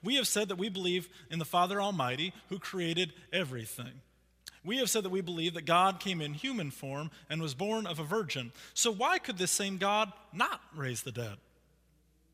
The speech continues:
Why could the author of life not restore life? Somehow, God must make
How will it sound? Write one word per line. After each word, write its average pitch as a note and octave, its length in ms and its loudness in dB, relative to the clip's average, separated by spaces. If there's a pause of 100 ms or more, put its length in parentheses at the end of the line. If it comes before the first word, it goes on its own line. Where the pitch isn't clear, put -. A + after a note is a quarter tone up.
(360)
Why B3 180 6
could C#4+ 160 0
the G#3 80 0
author G#3+ 380 2
of D3+ 160 0
life A3+ 320 4
not A3 440 4 (380)
restore F3+ 720 2 (240)
life? B2 320 -4 (1700)
Somehow, F3 560 -4
God F3 320 6
must F3 300 0
make D3+ 320 -2